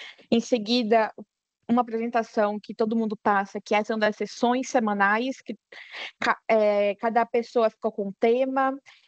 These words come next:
E em seguida, a foto do pôster do Research Day,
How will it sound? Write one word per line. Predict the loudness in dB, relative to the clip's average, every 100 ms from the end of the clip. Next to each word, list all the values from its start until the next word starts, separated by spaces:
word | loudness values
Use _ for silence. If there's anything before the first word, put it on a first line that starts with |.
| -2
E |
em | -2
seguida, | 0 -4 0 2 2 2
a | 0 -4 0
foto | 0 0 -6
do | -10
pôster | -2 0 0 -2 -2 -2 -6 _ _
do | -2 0 0 0
Research | -2 0 -2 -2 -2
Day, | 0 0 -2